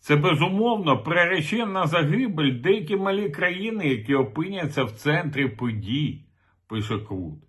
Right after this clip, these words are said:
Він вважає, що всі три лідери імперіалісти, які перебувають у полоні, не так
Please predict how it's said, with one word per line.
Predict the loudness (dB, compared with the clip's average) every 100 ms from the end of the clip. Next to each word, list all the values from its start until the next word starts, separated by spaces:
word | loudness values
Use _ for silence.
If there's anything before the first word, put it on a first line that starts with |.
| _ -20 -20 _
Він | 0 2 4
вважає, | 4 4 4 2
що | 0 0
всі | -2 -4 -6
три | 0 0 2
лідери | 0 0 -2 -2
імперіалісти, | 0 2 4 4 2 0 0 -2
які | -4 0 -2
перебувають | 0 0 2 4 4 4 2
у | -2 -2
полоні, | -2 0 0 0 -2 -6 -12 _ _ _ _
не | -4 0 2 2 0
так | 4 6 6 2